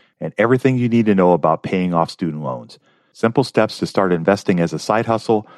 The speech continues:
ways to invest in rental real estate, how to overcome money trauma,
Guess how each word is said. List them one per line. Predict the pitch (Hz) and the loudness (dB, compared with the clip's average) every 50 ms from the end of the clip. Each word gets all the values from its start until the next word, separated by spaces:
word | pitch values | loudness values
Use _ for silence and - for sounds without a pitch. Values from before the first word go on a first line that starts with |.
| - _ _ _ | -20 _ _ _
ways | - 98 101 107 - - | 0 2 2 2 2 2
to | 104 95 | 2 0
invest | 87 80 - 101 104 104 - - | 2 2 2 2 2 2 2 0
in | 87 78 76 | -2 -2 0
rental | 73 98 101 101 - 113 101 | -2 -2 -2 0 0 0 2
real | 92 101 107 110 110 | 2 4 2 2 2
estate, | - - 117 113 117 110 - _ _ _ _ _ _ | 2 2 2 2 2 0 -2 _ _ _ _ _ _
how | _ - 107 | _ -2 -2
to | 113 - | 0 0
overcome | 110 104 98 101 - - - 104 92 87 82 - | 0 2 2 0 -2 -2 -2 0 0 -2 -4 -6
money | 80 85 98 104 123 127 | -4 -2 0 0 0 0
trauma, | - 139 131 131 143 156 160 | 0 2 2 2 2 2 0